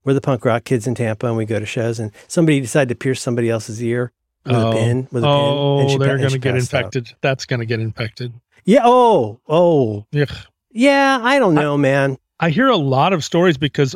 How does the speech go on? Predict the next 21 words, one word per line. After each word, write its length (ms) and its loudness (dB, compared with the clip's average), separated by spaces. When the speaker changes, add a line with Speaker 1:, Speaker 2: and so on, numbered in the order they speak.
Speaker 2:
uh, 160 -4
my 220 0
daughter 340 0
ha-, 280 -2
was 340 -4
told 420 -2
when 160 -8
she 160 -4
was 140 -4
very 360 0
young 360 -4
that 160 -6
she 140 0
was 160 2
gonna 200 2
get 140 0
her 100 -4
ears 240 0
pierced, 360 -4
not 340 0
before 580 0